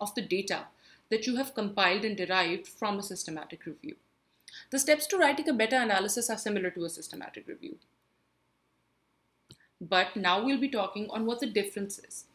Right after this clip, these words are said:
The difference is very basic. It's just including a statistical analysis portion to the methods section. Mention the software that you, that you've used for analysis, for instance, Excel.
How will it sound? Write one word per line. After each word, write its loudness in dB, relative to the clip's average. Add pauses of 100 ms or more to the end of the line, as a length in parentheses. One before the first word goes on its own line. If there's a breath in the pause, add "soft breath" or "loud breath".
(300 loud breath)
The -4
difference 0
is 2
very 6
basic. 2
It's -4
just 0
including 2
a -2
statistical 0
analysis 0
portion 0
to -6
the 0
methods -4
section. -8 (460 loud breath)
Mention 4
the -2
software 0
that -2
you, -12 (120)
that 0
you've -4
used -2
for 0
analysis, 0
for 0
instance, -2
Excel. -4